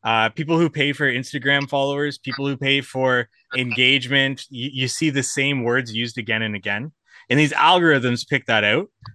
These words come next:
If, if I can pick it out, then these algorithms can definitely pick it out, and they'll be able to flag you, and they'll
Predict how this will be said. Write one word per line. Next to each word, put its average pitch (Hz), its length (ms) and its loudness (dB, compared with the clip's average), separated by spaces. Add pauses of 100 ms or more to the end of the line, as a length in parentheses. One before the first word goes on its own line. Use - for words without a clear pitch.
If, 139 180 -2
if 156 160 2
I 190 160 8
can 180 180 -2
pick 139 200 -2
it 117 80 2
out, 113 260 2
then 120 320 -4
these 117 200 -4
algorithms 127 680 -2
can 113 140 -6
definitely 123 360 -2
pick 135 180 -4
it 127 80 0
out, 160 220 2 (320)
and 123 180 4
they'll 135 140 6
be 143 160 4
able 131 200 2
to 120 100 -2
flag 123 420 0
you, 147 260 -2
and 117 440 -2
they'll 113 260 -2